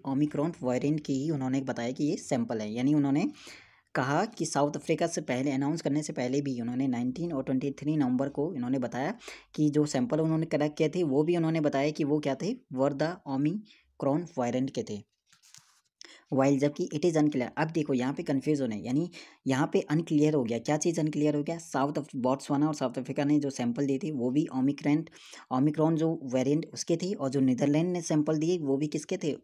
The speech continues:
Omicron वेरिएंट के। अब यहाँ से अनक्लियर है कि जो नीदरलैंड वाले पीपल हैं, यानी it, while it is unclear, अनक्लियर है कि while, whether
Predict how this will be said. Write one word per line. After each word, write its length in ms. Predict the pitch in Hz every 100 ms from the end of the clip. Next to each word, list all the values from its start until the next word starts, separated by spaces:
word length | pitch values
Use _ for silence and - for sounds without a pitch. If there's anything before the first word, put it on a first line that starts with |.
| 135
Omicron 440 | 135 147 143 175 214 - _ _ _ -
वेरिएंट 360 | 147 139 131
के। 100 | -
अब 220 | - 156 165
यहाँ 260 | 147 151
से 120 | 185
अनक्लियर 380 | 185 170 165 160
है 220 | 147 175 190 - - -
कि 80 | 170
जो 120 | 185
नीदरलैंड 540 | 151 139 151 165 180
वाले 180 | 160 151
पीपल 320 | 147 - 127
हैं, 200 | 110 120
यानी 300 | 120 131 160 - - - - 156
it, 160 | 160
while 400 | 175 139 165 175
it 60 | 185
is 160 | 180 147
unclear, 360 | 147 151 147
अनक्लियर 420 | 147 143 139 139 139
है 100 | 135
कि 160 | 151
while, 300 | 127 123 131
whether 440 | - 127 147 143